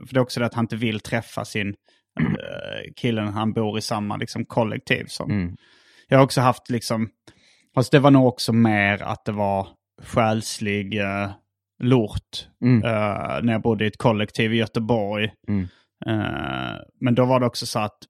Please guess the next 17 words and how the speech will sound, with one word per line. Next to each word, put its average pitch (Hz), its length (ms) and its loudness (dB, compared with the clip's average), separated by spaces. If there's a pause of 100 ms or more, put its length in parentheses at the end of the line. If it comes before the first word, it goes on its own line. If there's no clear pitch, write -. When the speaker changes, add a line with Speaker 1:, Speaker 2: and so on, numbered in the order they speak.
(340)
Speaker 1:
för 131 80 -4
det 127 60 4
var 117 420 2 (280)
jag 135 120 -2
fick 143 160 0
flytta 143 260 0
in 117 200 4
där 110 140 0
för - 140 -4
att - 60 -6
det 117 60 -8 (140)
var 131 300 2
en, 113 160 2
eh, 113 180 0 (640)
mentalsjuk 117 800 0
tjej 104 300 2
som, 104 420 -8